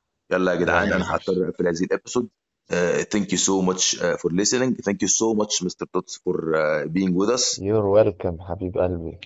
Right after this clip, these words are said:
Speaker 1: يا جماعة، إن
Speaker 2: You're
Speaker 1: شاء الله
Speaker 2: welcome.
Speaker 1: هتشوفوا دوتس معانا كتير الفترة اللي جاية. بتكلم بجد، دي بقى مش هزار،
Speaker 2: مم.
Speaker 1: بجد هيبقى معانا في إبيسودز، آه، جاية.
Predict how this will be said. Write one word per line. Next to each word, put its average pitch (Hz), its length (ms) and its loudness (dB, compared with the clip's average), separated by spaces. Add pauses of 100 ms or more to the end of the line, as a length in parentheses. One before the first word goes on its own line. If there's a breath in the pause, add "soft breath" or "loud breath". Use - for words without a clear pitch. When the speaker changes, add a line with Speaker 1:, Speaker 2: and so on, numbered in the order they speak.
(120)
Speaker 1:
يا 90 60 0
جماعة، 95 340 2
إن 92 60 2
Speaker 2:
You're 90 40 2
Speaker 1:
شاء 92 100 4
الله 98 120 4
Speaker 2:
welcome. - 60 0
Speaker 1:
هتشوفوا 95 320 0
دوتس - 380 -2
معانا 82 260 0
كتير 87 200 -4
الفترة 85 320 -4
اللي 85 120 0
جاية. 92 140 2
بتكلم 92 300 -2
بجد، 82 340 0
دي 80 120 -8
بقى 76 180 0
مش - 120 -2
هزار، 78 260 -2
Speaker 2:
مم. - 60 -14
Speaker 1:
بجد 85 280 -6
هيبقى - 160 -10
معانا 82 140 2
في - 140 -10
إبيسودز، - 560 -4
آه، 73 180 0
جاية. 101 260 0